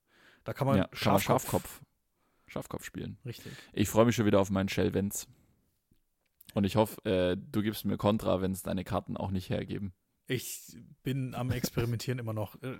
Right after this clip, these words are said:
Speaker 1: beim Schafkopf lernt man nie aus. Das ist so ein, deswegen mag ich das Spiel auch so.
Speaker 2: Ja.
Speaker 1: Man kann da immer noch
Speaker 2: Ein
Speaker 1: was
Speaker 2: sehr,
Speaker 1: lernen.
Speaker 2: ein sehr strategisches Kartenspiel, sehr, sehr interessant. Ja, kann man sehr empfehlen.
Speaker 1: Und was hast du
Speaker 2: Ähm,
Speaker 1: so vor? Die Woche und am Wochenende?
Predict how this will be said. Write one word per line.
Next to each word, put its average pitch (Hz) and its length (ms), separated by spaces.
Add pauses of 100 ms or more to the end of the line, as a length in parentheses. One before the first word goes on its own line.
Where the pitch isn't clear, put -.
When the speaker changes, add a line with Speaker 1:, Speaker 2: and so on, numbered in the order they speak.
(100)
Speaker 1:
beim 131 140
Schafkopf 151 440
lernt 127 220
man 123 100
nie 131 140
aus. 123 260
Das 117 120
ist - 40
so 139 100
ein, 120 140
deswegen 135 560 (240)
mag 143 240
ich 156 80
das - 140
Spiel 120 200
auch 117 140
so. 156 260 (340)
Speaker 2:
Ja. 104 440 (480)
Speaker 1:
Man 123 140
kann 143 140
da 143 60
immer 143 140
noch 139 80
Speaker 2:
Ein 127 60
Speaker 1:
was - 100
Speaker 2:
sehr, 135 200
Speaker 1:
lernen. 156 200 (680)
Speaker 2:
ein 98 140
sehr 123 180
strategisches 113 680
Kartenspiel, 101 460
sehr, 98 200
sehr 98 120
interessant. 95 520 (120)
Ja, 92 160 (120)
kann 113 120
man 110 100
sehr 98 160
empfehlen. - 360 (880)
Speaker 1:
Und 156 180
was 185 200
hast 185 200
du 190 60
Speaker 2:
Ähm, 185 40
Speaker 1:
so 165 140
vor? 113 360 (260)
Die 139 120
Woche 156 340
und 147 180
am 135 100
Wochenende? 113 500